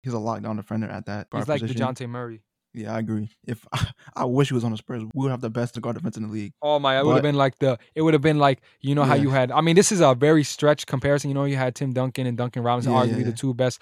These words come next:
Speaker 2: like, big man defenders.
Speaker 1: Yeah,
Speaker 2: Now you
Speaker 1: yeah.
Speaker 2: have guards. And it'd be great if you're playing somebody like Russell Westbrook. Oh, you're getting
Speaker 1: Yep.
Speaker 2: ten turnovers.
Speaker 1: <laughs>
Speaker 2: You're, you're
Speaker 1: Yeah.
Speaker 2: stealing the ball ten times. <laughs> No disrespect on Russell.
Speaker 1: Yeah, but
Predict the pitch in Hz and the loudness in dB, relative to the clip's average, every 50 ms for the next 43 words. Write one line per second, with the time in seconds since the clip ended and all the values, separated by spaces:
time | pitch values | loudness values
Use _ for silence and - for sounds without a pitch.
0 | - - - - - _ _ - 127 123 113 107 135 135 127 123 127 123 127 120 | -14 -20 -20 -20 -20 _ _ -4 -4 -4 -2 0 -2 -2 0 0 0 0 0 -2
1 | 120 - - 127 127 131 123 117 120 120 - - 135 135 127 117 113 110 - 123 | -4 -4 -4 -2 -2 0 0 0 0 0 0 0 0 0 -2 -4 -6 -6 0 2
2 | 123 123 123 123 123 117 - - _ _ _ _ _ _ _ _ - 180 175 175 | 4 6 6 4 2 -2 -6 -12 _ _ _ _ _ _ _ _ 0 2 2 4
3 | 175 170 147 120 156 175 160 139 - - 170 165 - 185 180 156 - 170 160 165 | 4 2 2 4 4 4 4 4 4 2 2 2 4 4 2 2 0 0 0 2
4 | 156 139 127 127 143 143 - 147 127 135 151 - - 214 196 - 170 151 139 131 | 2 2 2 2 2 2 2 2 4 4 2 2 2 0 0 2 6 6 8 8
5 | 131 147 151 180 175 254 165 - 143 135 - 151 147 135 120 113 107 120 120 - | 6 6 4 4 2 2 2 0 0 0 2 2 2 2 2 2 0 -2 -2 -4
6 | - - - _ _ - - - - 156 170 143 156 185 - 226 208 180 165 151 | -8 -16 -18 _ _ -20 -16 -4 0 0 2 4 4 2 4 4 4 4 4 4
7 | 143 143 143 135 - 151 139 127 143 135 123 113 - - _ - - 208 196 151 | 4 6 6 6 4 2 0 -2 -2 -2 -4 -4 -8 -12 _ -4 -2 0 0 0
8 | 139 - 139 123 - - 139 117 - - 127 113 113 113 107 - - 120 120 117 | 0 -2 -4 -4 -2 0 -2 -2 -2 -6 -10 -10 -10 -12 -12 -8 -4 -2 0 0
9 | 117 110 113 113 - | 0 -2 -4 -6 -6